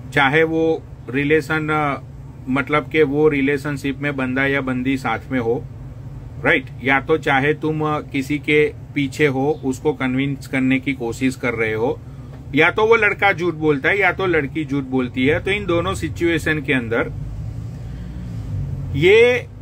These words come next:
ये जो मतलब के, आ, लोग बोलते हैं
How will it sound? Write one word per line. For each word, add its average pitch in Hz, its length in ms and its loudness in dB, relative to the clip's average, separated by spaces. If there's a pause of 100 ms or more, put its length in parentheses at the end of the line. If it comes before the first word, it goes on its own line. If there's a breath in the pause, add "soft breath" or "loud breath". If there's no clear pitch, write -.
(840)
ये 202 220 6
जो 233 420 6
मतलब 185 380 -2
के, 208 320 2 (420)
आ, 147 240 6
लोग 175 280 2
बोलते 170 340 2
हैं 165 320 4